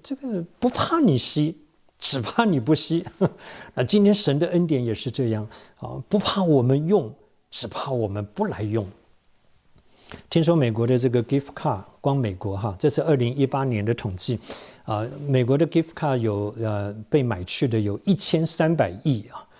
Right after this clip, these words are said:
啊，就是一千三百亿美金的 gift，呃，这个，这个礼物卡被买去了。那么大概其中有至少十亿美金是没有人，从来没有人来 cash 的，就白浪费了。其实代价已经出了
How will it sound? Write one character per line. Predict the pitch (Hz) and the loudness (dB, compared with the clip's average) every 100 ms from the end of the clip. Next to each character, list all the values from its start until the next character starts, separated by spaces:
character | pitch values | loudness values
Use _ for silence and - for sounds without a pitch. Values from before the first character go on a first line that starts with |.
| - - _ _ - 104 | -20 -20 _ _ -8 -6
啊， | |
就 | 104 113 | -2 -2
是 | 123 113 117 110 120 117 - | 0 0 0 -2 -6 -12 -2
一 | 165 | -2
千 | - 151 | 0 0
三 | - 143 | 0 0
百 | 110 | -2
亿 | 113 131 | 0 0
美 | 113 101 | 0 -4
金 | 90 131 | -4 -2
的 | 117 107 107 | 0 0 0
gift， | 139 120 | -2 -4
呃， | 117 110 104 | -2 -2 0
这 | - | -2
个， | 110 107 | 0 0
这 | 113 127 | 0 -2
个 | 113 110 - - | -2 -2 -8 -8
礼 | 120 127 | 0 2
物 | 151 | 2
卡 | - 104 | 0 -4
被 | 95 123 | -2 -2
买 | 107 95 | -2 -4
去 | - 131 | -2 -2
了。 | 101 - - - - | -2 -12 -18 -16 0
那 | 170 | 2
么 | 160 | 4
大 | 175 | 4
概 | 170 | 2
其 | 160 151 | 2 0
中 | 139 165 165 | 0 0 2
有 | 139 113 107 | 2 0 0
至 | 104 - 196 | -2 0 2
少 | - 101 | 2 -2
十 | - - 139 151 | 0 0 0 2
亿 | 233 | 2
美 | 147 107 | 2 -2
金 | 95 131 131 127 - _ _ _ - | -4 -4 -4 -8 -20 _ _ _ -10
是 | - 135 | 0 2
没 | 147 | 4
有 | 127 | 2
人， | 107 104 120 | 0 -4 -4
从 | - 135 | -2 0
来 | 123 | 0
没 | 123 | 0
有 | 113 | 0
人 | 101 104 | 0 -2
来 | 101 98 | -2 -4
cash | - 113 - - | -2 -4 -4 -10
的， | - | -8
就 | 110 | -2
白 | 131 90 | 0 0
浪 | 101 117 | 0 -2
费 | 101 107 95 | -2 -6 -8
了。 | - _ _ - - - _ _ _ | -14 _ _ -20 -20 -20 _ _ _
其 | - | 0
实 | 208 214 | 2 0
代 | - 190 | 0 2
价 | 165 147 | 2 2
已 | 107 | 0
经 | 98 113 | -4 -10
出 | - | -8
了 | 104 | -8